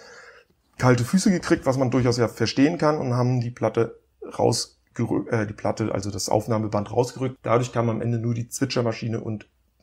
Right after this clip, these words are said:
Schleimkeim alias Saukerle auf die Platte. Deren Bänder dann irgendwie nach West-Berlin geschmuggelt wurden, wo sie dann als L P gepresst wurden.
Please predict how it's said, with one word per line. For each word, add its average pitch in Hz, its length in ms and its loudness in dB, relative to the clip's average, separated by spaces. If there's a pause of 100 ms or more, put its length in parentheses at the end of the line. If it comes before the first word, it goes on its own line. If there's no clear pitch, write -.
(100)
Schleimkeim 107 580 0
alias 104 480 0 (260)
Saukerle 107 680 2 (500)
auf 107 220 2
die - 100 -8
Platte. 98 460 -4 (220)
Deren 151 360 4
Bänder 156 380 4
dann 135 380 0
irgendwie 135 760 -2 (180)
nach 117 200 0
West-Berlin 139 640 2
geschmuggelt 170 520 -4
wurden, 143 360 2
wo 127 140 -2
sie 123 160 -4
dann 107 320 0 (180)
als 107 220 -4
L 110 140 -2
P 139 200 -8
gepresst - 440 -6
wurden. 131 360 -2